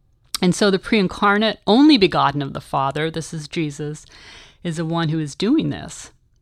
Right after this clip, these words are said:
even after the fall and despite the fall. And so here we have also in Colossians one the beauty of redemption, which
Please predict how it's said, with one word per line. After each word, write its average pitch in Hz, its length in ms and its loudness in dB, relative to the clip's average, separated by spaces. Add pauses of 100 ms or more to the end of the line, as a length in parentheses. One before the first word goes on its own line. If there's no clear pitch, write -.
(160)
even 208 200 2
after 196 240 -2
the 180 100 -8
fall 180 440 -6 (1200)
and 165 140 -2
despite 151 460 -4
the 143 80 -20
fall. 151 440 -14 (540)
And 165 240 0
so 175 280 -2
here 226 200 -2
we 202 140 -2
have 170 180 -4
also 165 300 2
in 160 40 -4
Colossians 156 580 -6
one 151 480 -6 (100)
the 175 60 -8
beauty 165 240 -4
of 160 140 -8
redemption, 214 800 0 (400)
which - 480 -4